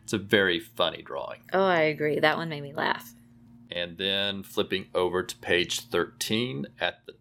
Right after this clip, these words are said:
Speaker 1: top is a great view of our four travelers in the fishing boat on the way to the island.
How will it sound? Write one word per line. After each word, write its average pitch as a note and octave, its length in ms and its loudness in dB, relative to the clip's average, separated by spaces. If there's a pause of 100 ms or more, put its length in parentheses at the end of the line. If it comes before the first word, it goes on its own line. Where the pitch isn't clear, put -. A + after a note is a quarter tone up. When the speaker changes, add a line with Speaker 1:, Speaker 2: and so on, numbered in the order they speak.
Speaker 1:
top - 480 0 (440)
is F#2+ 180 -2
a F#2 40 0
great B2 520 -2
view A2 180 -2
of G2 140 -2
our D#2+ 160 0
four B2+ 260 -2
travelers F#2+ 580 0
in F2 60 -10
the E2+ 80 -10
fishing F#2+ 400 -4
boat F2 320 2
on E2+ 140 -2
the D#2 40 -4
way E2+ 200 0
to E2 60 0
the D#2+ 120 -2
island. D#2+ 520 -2